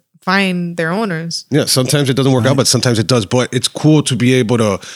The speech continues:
Speaker 2: to do that, and it's something that started on a free app, you know?
Speaker 3: Right.
Speaker 2: So that's, that's pretty cool. So,
Speaker 1: Yeah.
Speaker 2: so yeah.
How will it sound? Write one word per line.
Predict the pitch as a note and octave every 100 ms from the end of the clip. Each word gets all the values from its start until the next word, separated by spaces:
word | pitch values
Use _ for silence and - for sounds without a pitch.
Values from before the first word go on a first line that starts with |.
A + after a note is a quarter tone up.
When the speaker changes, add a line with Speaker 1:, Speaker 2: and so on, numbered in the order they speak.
| -
Speaker 2:
to | -
do | A2 C3+
that, | A#2 F#2+ F#2
and | G2+
it's | -
something | B2 A#2+ A#2
that | G#2+ -
started | - A#2+ A2+
on | A2 G#2+
a | G2
free | - A#2 G#2
app, | G2+ F#2 - -
you | G#2
know? | G#2
Speaker 3:
Right. | G#2 A2+ A#2+ -
Speaker 2:
So | C3
that's, | A#2 A#2+ -
that's | A#2 G#2+
pretty | C#3 B2+
cool. | D3 G2+ -
So, | - A2
Speaker 1:
Yeah. | G#2 F#2+
Speaker 2:
so | -
yeah. | B2+ E3